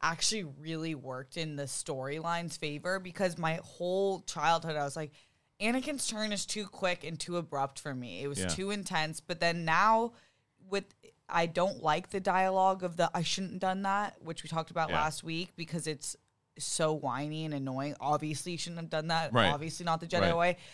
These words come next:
Speaker 1: But it hit harder that I was like, "Okay, that was actually really messed up. Like,
Speaker 2: Yeah.
Speaker 1: you just decapitated <laughs> this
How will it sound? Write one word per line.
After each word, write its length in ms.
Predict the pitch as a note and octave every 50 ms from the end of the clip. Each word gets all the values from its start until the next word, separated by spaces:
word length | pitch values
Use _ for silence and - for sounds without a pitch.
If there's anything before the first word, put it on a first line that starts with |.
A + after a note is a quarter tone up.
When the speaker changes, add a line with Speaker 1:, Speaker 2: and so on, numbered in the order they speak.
| - - _ -
Speaker 1:
But 180 | A3 G#3 - F#3
it 100 | F#3+ F#3
hit 300 | F3+ F#3 G#3 G3+ - -
harder 420 | - - F3 E3+ E3 D#3+ D#3+ D#3
that 100 | D3+ D#3 D3+
I 60 | D3+
was 100 | D3+ D3
like, 160 | E3 D#3 -
"Okay, 200 | G3+ D#3+ G3+ F3+
that 280 | E3 C#3 E3 E3 F3 D3+
was 120 | F3 F3+ D#3+
actually 380 | D#3+ D3+ D#3 - - - D#3+
really 540 | D3 C3 C3+ C#3+ D3+ D#3 D#3+ D#3 D3 C#3 C#3
messed 400 | C3+ C3+ B2+ C3 C3 - - -
up. 260 | C3+ C3+ C3 C3+ C#3 -
Like, 100 | D3+ -
Speaker 2:
Yeah. 80 | D3 C#3
Speaker 1:
you 60 | D#3
just 300 | C#3 D#3 C#3 - - D3
decapitated 840 | - D#3 - - D3+ D3 D3+ - - C3+ D3+ D#3 G3 E3+ E3+ A#3+ -
<laughs> 20 |
this 200 | A#3+ G#3 C#3+ -